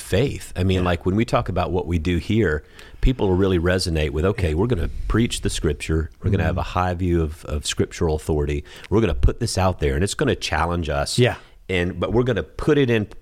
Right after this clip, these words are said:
Speaker 1: in, in the, in the context of where we live our lives, how we live our lives, what we're doing every day. So when we talk about Micah six eight,
Speaker 2: Yeah.
Speaker 1: doing justice, what is that looking like? Well,
Speaker 2: Yeah.
Speaker 1: that's not just me winning what I want. That's looking out for the vulnerable. That's looking out
Speaker 2: Amen.
Speaker 1: for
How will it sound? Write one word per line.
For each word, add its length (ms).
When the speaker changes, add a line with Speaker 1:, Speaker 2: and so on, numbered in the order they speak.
Speaker 1:
in, 220
in 240
the, 280
in 100
the 60
context 640
of 100
where 220
we 100
live 200
our 100
lives, 320
how 140
we 120
live 180
our 140
lives, 300
what 160
we're 140
doing 260
every 180
day. 280
So 160
when 120
we 80
talk 240
about 240
Micah 300
six 540
eight, 360
Speaker 2:
Yeah. 220
Speaker 1:
doing 300
justice, 480
what 80
is 80
that 160
looking 260
like? 400
Well, 80
Speaker 2:
Yeah. 40
Speaker 1:
that's 220
not 200
just 220
me 260
winning 500
what 180
I 160
want. 440
That's 240
looking 200
out 160
for 100
the 140
vulnerable. 580
That's 240
looking 260
out 280
Speaker 2:
Amen. 180
Speaker 1:
for 180